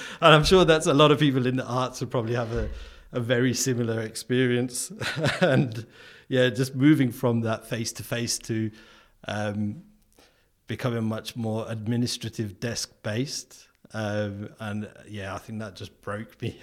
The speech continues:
<laughs> So I chose something much more challenging. Um, <laughs> and so, yeah, I, I started to, um, commit more to an arts practice.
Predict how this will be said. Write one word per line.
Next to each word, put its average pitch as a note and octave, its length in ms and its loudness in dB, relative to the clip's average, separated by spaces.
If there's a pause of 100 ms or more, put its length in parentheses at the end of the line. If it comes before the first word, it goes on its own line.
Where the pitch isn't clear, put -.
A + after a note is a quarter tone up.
(100)
<laughs> - 1200 0
So - 180 -2
I B2+ 80 4
chose A#2+ 320 0
something A2 380 -2
much A2 240 -8
more G#2 160 -6
challenging. G#2 600 -6 (220)
Um, C3 320 2 (380)
<laughs> - 380 -20
and C3 200 4
so, C3+ 100 4
yeah, C3 360 4
I, A#2+ 160 -4
I A2+ 60 -2 (460)
started B2 440 -2
to, A2 200 -6 (380)
um, G#2+ 480 -4 (880)
commit B2+ 340 -2
more A#2 560 0
to A2+ 720 -4
an G#2+ 160 -8
arts G#2+ 380 -8
practice. - 720 -10